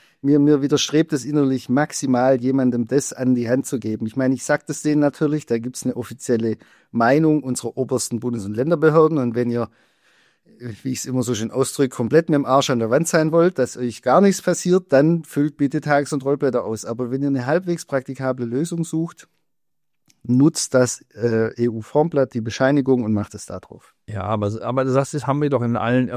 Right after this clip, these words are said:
Speaker 2: in den, in jeder Schulung, wo wir, also im Grunde der erste Satz, nachdem man Guten Morgen gesagt hat, ist erstmal, „Pass auf, das, was wir hier machen, das ist die Theorie,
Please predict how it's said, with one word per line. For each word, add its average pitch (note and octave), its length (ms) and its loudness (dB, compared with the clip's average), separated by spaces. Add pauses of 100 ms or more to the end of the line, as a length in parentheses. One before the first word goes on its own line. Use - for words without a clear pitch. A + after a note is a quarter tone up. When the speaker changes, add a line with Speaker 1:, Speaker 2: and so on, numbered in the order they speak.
Speaker 2:
in A#2 140 0
den, A2+ 200 -2
in C3+ 360 -10
jeder A#2 320 4
Schulung, B2 500 0
wo F2+ 100 -4
wir, G2 120 -6
also A2 160 -2
im A#2+ 200 -4
Grunde D3+ 300 2
der G#2+ 140 0
erste C#3+ 320 0
Satz, C#3+ 280 -2
nachdem B2 360 -2
man A2+ 140 -2
Guten G#2+ 180 -2
Morgen A#2+ 260 2
gesagt A2+ 240 0
hat, G#2 140 -4
ist G#2 160 -8
erstmal, A2+ 260 -4
„Pass G#2 160 -6
auf, G2 140 -4
das, G#2 200 -6
was A2+ 160 -2
wir C3 100 0
hier A#2 100 0
machen, A2+ 260 0
das G2 140 0
ist G2 140 -8
die A2 100 -4
Theorie, A#2 520 2